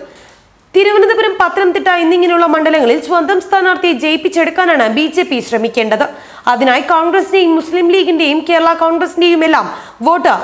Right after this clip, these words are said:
ഉറപ്പാക്കണം. മറ്റ് സീറ്റുകളിൽ ബി ജെ പി യു ഡി എഫിന് വോട്ട് ചെയ്യണമെന്നും അദ്ദേഹം പറഞ്ഞു. എൽ ഡി എഫിന്റെ പരാജയം ഉറപ്പുവരുത്തുകയാണ് ഈ തെരഞ്ഞെടുപ്പിൽ പ്രധാനമായ കാര്യമെന്നാണ് ചിദാനന്ദപുരി അഭിപ്രായപ്പെട്ടത്. പിണറായി വിജയനു കീഴിൽ ഹിന്ദു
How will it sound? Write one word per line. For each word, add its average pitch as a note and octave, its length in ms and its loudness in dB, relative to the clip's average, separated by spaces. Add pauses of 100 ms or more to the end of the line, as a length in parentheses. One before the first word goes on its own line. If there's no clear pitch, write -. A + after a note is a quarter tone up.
(140)
ഉറപ്പാക്കണം. C#4 600 0 (580)
മറ്റ് B3 220 -2 (100)
സീറ്റുകളിൽ D#4 520 0 (200)
ബി D#4+ 80 2 (120)
ജെ G4 140 2
പി F4 160 -2
യു D#4+ 100 2 (100)
ഡി G#4 60 2
എഫിന് F4+ 280 -2
വോട്ട് C#4+ 300 0
ചെയ്യണമെന്നും C#4 460 0 (100)
അദ്ദേഹം B3 360 0
പറഞ്ഞു. G3+ 260 0 (500)
എൽ B3+ 120 2
ഡി C4+ 60 2
എഫിന്റെ D4+ 280 0
പരാജയം D4 480 2 (140)
ഉറപ്പുവരുത്തുകയാണ് D#4 960 2 (260)
ഈ - 20 6 (120)
തെരഞ്ഞെടുപ്പിൽ F4+ 540 0
പ്രധാനമായ E4+ 600 0
കാര്യമെന്നാണ് D#4 540 0 (120)
ചിദാനന്ദപുരി D4+ 720 0 (180)
അഭിപ്രായപ്പെട്ടത്. A#3 640 -2 (460)
പിണറായി F#4+ 440 2
വിജയനു G4 380 2
കീഴിൽ E4 300 2 (340)
ഹിന്ദു F4 300 2